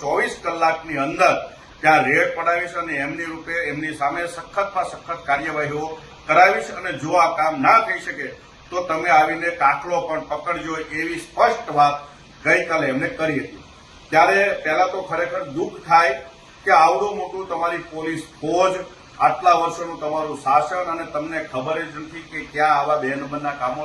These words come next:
થઈ રહ્યા છે. હું આજના દિવસે પંદર અગિયાર બે હજાર પચીસ ને બપોરના પાંચ વાગે આપ શ્રીને આ માધ્યમથી એ માહિતી પહોંચાડું છું કે જે વિસ્તારમાં તમે આવીને વાત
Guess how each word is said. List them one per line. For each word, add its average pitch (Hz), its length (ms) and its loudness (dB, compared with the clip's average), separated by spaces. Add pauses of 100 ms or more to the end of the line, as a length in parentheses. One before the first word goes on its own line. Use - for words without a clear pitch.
(120)
થઈ 151 160 0
રહ્યા 139 320 -4
છે. - 80 -18 (560)
હું 185 180 2 (120)
આજના 165 500 4
દિવસે 165 420 -6
પંદર 180 540 0
અગિયાર 175 420 0 (480)
બે 143 140 0
હજાર 160 320 0
પચીસ 165 460 -10
ને 165 120 -6
બપોરના 156 460 0 (100)
પાંચ 202 380 -4
વાગે 143 240 -6 (560)
આપ 220 260 4
શ્રીને 190 400 -4 (380)
આ 160 220 6
માધ્યમથી 156 680 0 (380)
એ 151 160 -4
માહિતી 147 480 -2
પહોંચાડું 175 560 0
છું 156 200 -8
કે 180 140 4 (640)
જે 214 180 6 (140)
વિસ્તારમાં 202 580 0
તમે 185 280 -2
આવીને 185 500 0
વાત - 260 4